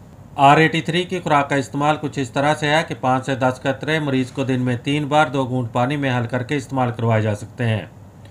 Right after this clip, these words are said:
उम्मीद करता हूं कि ये वीडियो आपको अच्छी लगी होगी। अगर वीडियो अच्छी लगी है तो इसको लाइक कर दें।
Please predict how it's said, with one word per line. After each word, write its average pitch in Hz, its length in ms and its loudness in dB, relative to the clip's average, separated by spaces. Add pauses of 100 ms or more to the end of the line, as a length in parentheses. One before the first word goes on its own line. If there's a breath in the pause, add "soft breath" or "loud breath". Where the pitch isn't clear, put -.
(320 loud breath)
उम्मीद 151 200 0
करता 180 240 0
हूं 185 100 0
कि 180 100 -4
ये 156 140 -2
वीडियो 151 220 -2
आपको 143 260 0
अच्छी 127 200 -4
लगी 135 180 0
होगी। 147 260 -2
अगर 135 220 -2
वीडियो 135 260 -2
अच्छी 143 200 -4
लगी 139 220 -2
है 147 120 -2
तो 143 140 -4
इसको 123 260 -4
लाइक 120 260 0
कर 143 160 -2
दें। 143 180 -4